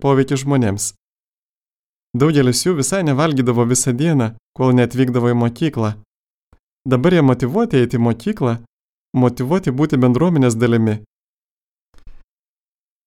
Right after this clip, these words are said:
Jie pavalgo, gali susikaupti, jiems nereikia bėgti ieškoti maisto per pietus ar snausti pamokose. Ir dabar, kai kalbėsiu su jais, jie sako: "Noriu tapti gydytoju, teisininku." Staiga išsilavinimas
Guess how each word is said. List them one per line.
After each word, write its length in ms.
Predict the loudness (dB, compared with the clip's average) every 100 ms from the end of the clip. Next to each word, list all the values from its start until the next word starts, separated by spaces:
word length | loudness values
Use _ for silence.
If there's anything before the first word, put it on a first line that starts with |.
| _ _ _ _ _ _ 0
Jie 120 | 2 2
pavalgo, 480 | 4 4 4 2
gali 220 | 2 2 2
susikaupti, 680 | 0 -2 0 0 2 2
jiems 220 | 2 2 2
nereikia 320 | 4 4 2
bėgti 320 | 2 2 0
ieškoti 400 | 0 -2 0 2
maisto 320 | 2 0 -2
per 160 | 0 0
pietus 380 | 0 -2 -2 -2
ar 140 | -2
snausti 420 | 0 0 0 -2
pamokose. 640 | -4 0 0 0 -2 -2 -4 -8 _ _ _ _ _
Ir 160 | 0
dabar, 240 | 2 4 2
kai 160 | 2
kalbėsiu 480 | 0 0 0 0 0
su 160 | 0 2
jais, 220 | 2 2
jie 80 | -2
sako: 480 | -2 -2 -2 -6 -8 -4
"Noriu 220 | 0 0 0
tapti 300 | -2 -4 -2
gydytoju, 600 | 0 0 0 -2 -2 -2 -8 -6
teisininku." 720 | -2 0 0 0 0 -2 -8 -10 _ _ _ _ _ _ _ _ _ _ _ _
Staiga 300 | -6 0 2
išsilavinimas 880 | 2 2 2 2 4 4 2 0 -6